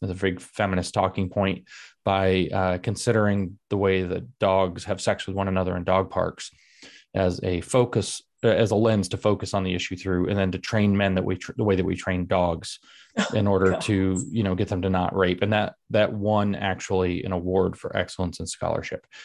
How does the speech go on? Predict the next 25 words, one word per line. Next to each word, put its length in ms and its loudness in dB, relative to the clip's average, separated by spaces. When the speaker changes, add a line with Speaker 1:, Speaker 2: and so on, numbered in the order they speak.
Speaker 1:
It's 100 -10
all 140 4
just 180 -2
made 200 -2
up. 240 -4
You 120 2
know, 60 2
it, 240 2
in 120 2
fact, 220 2
it 60 2
was, 180 2
im-, 280 -2
the 100 2
data 340 4
didn't 200 -2
even 180 -2
make 160 -8
sense. 300 -8
It 40 -8
was, 280 -6
it 60 -6
was 160 -6
impossible 580 -4
data, 340 -4